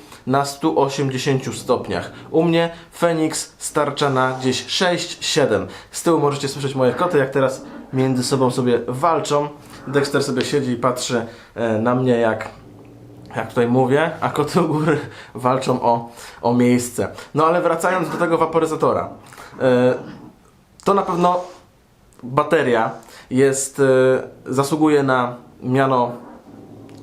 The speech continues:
czegoś hiper, mega dobrego. Okej, Gucio wygrał, jest na samej górze.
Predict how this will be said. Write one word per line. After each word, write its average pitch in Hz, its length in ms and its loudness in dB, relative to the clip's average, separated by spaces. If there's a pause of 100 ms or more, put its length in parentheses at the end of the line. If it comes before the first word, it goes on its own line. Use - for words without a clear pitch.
(260)
czegoś 123 300 0
hiper, 120 460 0 (140)
mega 120 580 2
dobrego. 131 680 0 (4000)
Okej, 120 360 0
Gucio 139 280 0
wygrał, 131 380 2
jest 123 260 -2
na 120 140 -2
samej 113 320 -2
górze. 104 300 -4